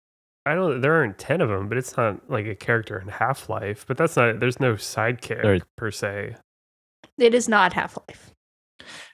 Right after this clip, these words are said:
Speaker 2: Is this Call of Duty?
Speaker 3: It is not Call of Duty.
Speaker 2: Yeah, I, I guess it wouldn't qualify as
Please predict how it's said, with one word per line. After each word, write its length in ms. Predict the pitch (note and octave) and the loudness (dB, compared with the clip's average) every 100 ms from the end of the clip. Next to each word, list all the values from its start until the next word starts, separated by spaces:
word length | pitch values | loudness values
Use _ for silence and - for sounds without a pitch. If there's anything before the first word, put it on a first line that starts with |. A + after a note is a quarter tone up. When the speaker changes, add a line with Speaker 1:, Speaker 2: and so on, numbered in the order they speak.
| _ _ | _ _
Speaker 2:
Is 80 | - | 2
this 140 | B2 - | 2 6
Call 260 | B2+ A#2+ | 6 6
of 100 | G#2 | 4
Duty? 400 | - D#2 F#2+ A2 - _ _ _ _ | 2 2 2 2 -4 _ _ _ _
Speaker 3:
It 60 | - - | -20 -6
is 100 | C#4+ | 0
not 280 | A#3+ C4+ G#4+ | 4 4 6
Call 180 | D#4 A#3 | 6 6
of 140 | F#3+ | 4
Duty. 420 | F3+ F3 E3+ D#3 - _ _ - - | 2 2 0 -2 -8 _ _ -16 4
Speaker 2:
Yeah, 280 | A2+ G2+ G#2+ | 6 6 6
I, 80 | C3+ B2+ C3+ | 6 6 6
I 60 | |
guess 180 | B2+ B2+ | 8 8
it 60 | A#2+ | 6
wouldn't 200 | A#2+ G2+ | 6 6
qualify 480 | G#2+ G#2 G2+ F#2+ | 6 6 6 6
as 340 | F#2 E2+ - | 6 2 -2